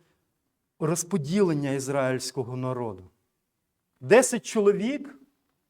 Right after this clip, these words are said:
починають розповідати, що ми не зможемо з-, покорити ці, ці, цю землю. Ми не зможемо нічого там зробити.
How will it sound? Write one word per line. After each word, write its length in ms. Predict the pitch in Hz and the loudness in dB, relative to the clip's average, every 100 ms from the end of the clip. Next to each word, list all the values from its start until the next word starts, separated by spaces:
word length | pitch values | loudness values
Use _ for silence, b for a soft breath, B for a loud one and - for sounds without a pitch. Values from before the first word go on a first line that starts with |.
| _ _ _ _ _ _ _ _ _ _ _ _ _ _ | _ _ _ _ _ _ _ _ _ _ _ _ _ _
починають 960 | 170 170 185 180 196 214 202 - - - _ _ _ | -6 -2 0 2 2 2 -2 -8 -20 -20 _ _ _
розповідати, 840 | 139 147 - 170 165 156 160 127 135 | -4 -4 -2 -2 0 2 2 0 -6
що 280 | - - 156 | -12 -6 -4
ми 360 | 160 180 220 | 0 2 2
не 180 | 233 247 | 2 0
зможемо 720 | 208 226 254 240 233 208 160 | 2 2 2 0 0 -2 -2
з-, 260 | 131 135 185 | -4 -6 -6
покорити 600 | - 185 190 190 190 185 | -2 -2 0 -2 -4 -6
ці, 280 | - 175 170 | -8 -6 -6
ці, 280 | - 175 | -6 -8
цю 340 | 170 170 - 175 | -8 -10 -12 -10
землю. 400 | 151 170 135 110 | -6 -6 -8 -8
Ми 200 | 127 208 | -2 0
не 160 | 240 262 | 2 0
зможемо 520 | 254 330 277 311 294 | 4 6 6 2 0
нічого 400 | 294 - 294 285 | -2 -4 -2 -2
там 240 | 277 262 | -2 -4
зробити. 720 | 240 269 262 269 170 - - | 0 0 0 -2 -6 -10 -18